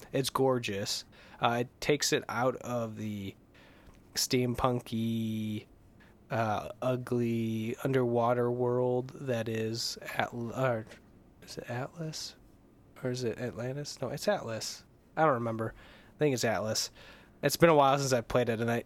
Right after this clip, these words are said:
and you would think I'm a avid BioShock fan. Um, but yeah, it's, it's gorgeous. It's cool. Uh, I like the style of play. Uh, and you can really do it any way. You can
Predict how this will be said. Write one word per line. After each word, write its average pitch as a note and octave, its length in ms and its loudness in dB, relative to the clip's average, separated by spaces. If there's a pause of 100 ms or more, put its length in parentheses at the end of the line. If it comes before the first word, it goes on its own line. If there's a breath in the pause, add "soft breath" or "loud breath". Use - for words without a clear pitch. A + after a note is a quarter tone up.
(120)
and D#3 200 4
you C#3+ 120 6
would B2 220 2
think D3 240 4
I'm G#2 160 0
a G#2+ 160 -4 (100)
avid A#2+ 340 0 (360)
BioShock A2 520 -2
fan. G#2 320 -4 (440 loud breath)
Um, G#2 600 0 (960)
but C#3+ 160 6
yeah, C#3 180 6
it's, D3+ 240 4
it's C#3 220 2
gorgeous. C3+ 440 4
It's A#2+ 120 0
cool. C3 520 4
Uh, A#2 360 2 (1000)
I B2 240 2
like B2 340 0
the A2 80 -2
style G#2+ 400 0
of - 160 -10
play. A2 360 -4 (480 loud breath)
Uh, - 80 6
and C3+ 140 4
you C#3+ 80 4
can C3+ 180 -2
really C3 220 4
do B2+ 300 2
it B2 100 2
any B2 240 2
way. A#2 200 2
You A#2+ 140 2
can A#2 320 -2